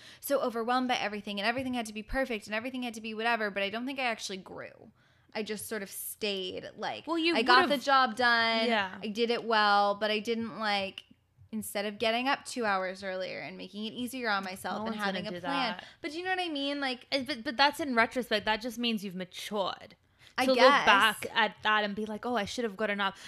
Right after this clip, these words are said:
Speaker 2: Because I don't, I don't think about things like that in the sense that I, I, I don't think I would have wanted to change that. You don't wanna, you, would you have really been that girl that have gotten, would have gotten up two hours earlier to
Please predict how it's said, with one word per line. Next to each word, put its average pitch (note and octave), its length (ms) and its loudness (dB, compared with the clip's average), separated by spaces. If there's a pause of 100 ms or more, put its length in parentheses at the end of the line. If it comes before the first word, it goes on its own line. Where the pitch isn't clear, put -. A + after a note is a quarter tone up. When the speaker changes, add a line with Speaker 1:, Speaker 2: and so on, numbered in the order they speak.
(120)
Speaker 2:
Because B3 260 2
I A#3 160 10
don't, C#4+ 460 2 (100)
I A3+ 140 6
don't C4 240 0
think B3+ 180 -6
about G3+ 380 -2 (240)
things G#3 260 -2
like F#3+ 160 -2
that G3 180 2
in G3+ 140 -4
the G3+ 80 -4
sense G3+ 380 -2
that F#3+ 440 2 (1000)
I, A3 100 -6 (320)
I, A#3+ 240 -2
I A#3+ 100 2
don't A3+ 420 0
think A3+ 160 -4
I A3+ 80 2
would A3 140 -2
have G#3 100 -4
wanted G#3 260 -2
to - 80 -16
change B3 420 -2
that. - 320 -6
You A#3+ 160 -4
don't B3 200 -2
wanna, C4 280 -2
you, G#3+ 160 -10
would A#3 160 -4
you C4+ 100 0
have G#3 200 -2
really A#3 300 0
been A#3 240 -2
that G3 200 0
girl G3+ 280 2
that G3+ 160 2
have F3+ 120 -6
gotten, G3+ 260 -6 (260)
would G#3+ 160 -6
have F#3+ 100 -6
gotten G3+ 260 2
up F#3+ 120 -2 (120)
two A3+ 160 -4
hours G3 400 2
earlier G3+ 440 -2
to G#3 200 -6